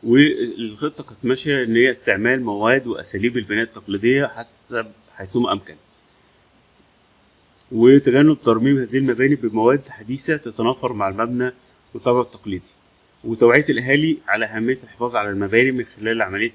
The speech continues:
إعادة تأهيلها وتشجيعهم على المشاركة في الحفاظ عليها. طبعا وأنت بتعمل لجنة الفرز دي لازم يكون معاك، آه، مهندس معماري، إنشائي، ميكانيكا، كهرباء، الأربعة بيدخلوا بيتأكدوا، كل واحد بيشوف الجزء الخاص بيه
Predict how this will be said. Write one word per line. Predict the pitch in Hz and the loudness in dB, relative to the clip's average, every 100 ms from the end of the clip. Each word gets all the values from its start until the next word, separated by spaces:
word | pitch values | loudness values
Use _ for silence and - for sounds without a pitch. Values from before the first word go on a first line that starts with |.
| - | -6
إعادة | - 104 107 - | -4 -4 -4 -12
تأهيلها | 92 113 135 | -6 -4 -4
وتشجيعهم | 113 - 95 110 113 101 | -6 -10 -14 -12 -12 -8
على | 95 | -8
المشاركة | 90 - 120 - | -8 -8 -8 -10
في | - | -20
الحفاظ | - 110 101 | -10 -10 -10
عليها. | 90 - _ _ _ _ _ | -16 -16 _ _ _ _ _
طبعا | 123 131 127 - | 6 6 6 2
وأنت | 131 127 120 110 107 98 _ 110 | -4 -4 -8 -10 -20 -20 _ -10
بتعمل | 104 135 127 113 107 | 4 4 4 0 -2
لجنة | 120 123 113 | -2 -2 -6
الفرز | 110 127 127 113 | -2 2 2 0
دي | 120 139 | -2 -2
لازم | 131 120 | -2 -6
يكون | 113 123 131 131 | -10 -6 -4 -4
معاك، | 110 113 139 _ _ _ _ _ _ _ _ _ _ _ _ - | -2 0 -2 _ _ _ _ _ _ _ _ _ _ _ _ -6
آه، | 120 113 107 | 0 0 0
مهندس | 104 113 123 - | -2 0 0 -4
معماري، | 104 107 131 143 147 110 | -4 2 4 4 2 0
إنشائي، | 101 - 127 113 135 139 123 113 | -4 0 0 0 -2 -2 -2 -6
ميكانيكا، | 107 104 113 127 131 | -8 -2 0 0 -2
كهرباء، | 110 104 110 123 165 - _ _ _ - | -4 -4 0 2 0 -4 _ _ _ -8
الأربعة | 110 113 120 143 139 | -2 -2 4 4 4
بيدخلوا | 120 - 151 180 190 | -2 0 2 4 2
بيتأكدوا، | 127 120 - 110 - 147 151 | -2 -6 -8 -8 0 0 0
كل | 151 147 | 0 -2
واحد | 143 117 | -4 -10
بيشوف | 117 131 | -14 -14
الجزء | 120 135 - | -8 -8 -8
الخاص | 139 - 120 | -16 -14 -4
بيه | 147 | -4